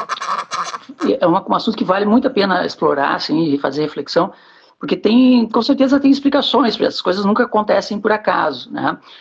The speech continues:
E acho que, que a, a, a ideia, né, de, dessa visão que a gente tem da sociedade, é, antropocêntrica, do homem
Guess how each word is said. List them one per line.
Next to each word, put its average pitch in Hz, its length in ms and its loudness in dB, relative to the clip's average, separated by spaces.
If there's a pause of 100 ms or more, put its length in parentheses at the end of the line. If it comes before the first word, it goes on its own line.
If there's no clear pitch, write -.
(160)
E 185 120 2
acho 277 360 0
que, - 220 -8
que - 240 -4
a, 180 80 2
a, 180 480 -2
a 160 60 0
ideia, 160 640 2 (100)
né, 147 240 -2
de, 143 320 -6 (420)
dessa 147 340 -2
visão 156 420 -2
que 175 80 -2
a - 20 0
gente 147 160 -4
tem 165 140 0
da 160 80 -2
sociedade, 151 720 -4
é, - 260 0
antropocêntrica, 160 880 -2
do 143 120 -2
homem 175 420 2